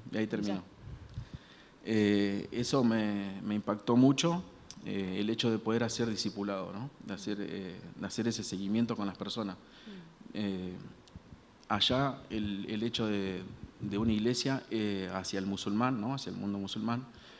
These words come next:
Speaker 1: es un muro. Eh, vos a un musulmán no, no podés llevarlo, eh,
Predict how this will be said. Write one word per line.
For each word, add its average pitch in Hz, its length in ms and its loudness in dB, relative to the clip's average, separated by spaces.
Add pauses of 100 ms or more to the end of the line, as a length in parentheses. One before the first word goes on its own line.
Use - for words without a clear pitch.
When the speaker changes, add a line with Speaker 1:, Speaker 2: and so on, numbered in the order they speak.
(240)
Speaker 1:
es 101 220 -2
un 101 100 4
muro. 107 320 6 (680)
Eh, 98 200 -2
vos 104 260 -2
a 104 40 0
un 98 360 -2 (140)
musulmán 107 760 4
no, 95 240 0
no 101 140 0
podés 107 280 2
llevarlo, 101 500 0 (360)
eh, 92 200 -8